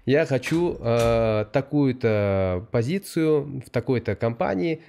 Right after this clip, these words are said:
в такой-то стране. Распиши мне поэтапно, пошагово, что мне необходимо делать, учитывая, что я на таком-то уровне нахожусь". Уф. Он начинает тебе расписывать,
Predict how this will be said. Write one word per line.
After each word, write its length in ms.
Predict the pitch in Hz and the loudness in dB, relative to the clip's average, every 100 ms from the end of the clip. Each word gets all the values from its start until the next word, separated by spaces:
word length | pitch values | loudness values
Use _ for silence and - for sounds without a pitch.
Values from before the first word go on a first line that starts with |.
| _ | _
в 60 | - | -4
такой-то 380 | 120 147 139 120 | 0 0 0 -2
стране. 440 | - 117 98 78 - _ _ _ _ - | 0 0 0 -4 -10 _ _ _ _ -4
Распиши 540 | 127 139 165 - 185 156 | -2 -2 -4 -2 0 2
мне 260 | 135 120 | 2 2
поэтапно, 760 | - 151 131 117 185 220 117 95 | 2 2 2 2 -2 -2 -4 -4
пошагово, 800 | 123 - 196 214 135 95 82 - _ _ _ _ - | -4 -4 -2 0 0 -2 -4 -12 _ _ _ _ -14
что 360 | - - 170 | -10 -4 -2
мне 260 | 156 135 127 | 2 2 2
необходимо 500 | 113 110 120 120 117 | 0 -2 0 0 0
делать, 420 | 107 175 233 - _ _ - | 0 0 -2 -4 _ _ -8
учитывая, 460 | 120 - 220 147 113 | -6 -6 -4 -2 -2
что 240 | - 113 | -2 0
я 300 | 104 139 131 | 2 0 0
на 180 | 104 104 | -2 -2
таком-то 380 | 113 120 107 113 | -2 -4 -4 -4
уровне 240 | 110 98 | -2 -2
нахожусь". 480 | 98 - 95 85 - _ _ _ _ _ _ - | -2 -4 -6 -8 -14 _ _ _ _ _ _ -6
Уф. 340 | 123 - - - _ _ _ _ - | -6 -6 -16 -20 _ _ _ _ -8
Он 100 | 107 | -4
начинает 340 | 104 113 110 - | -2 -2 -2 -2
тебе 140 | 95 | -4
расписывать, 500 | 95 - 208 - | -4 -6 -10 -10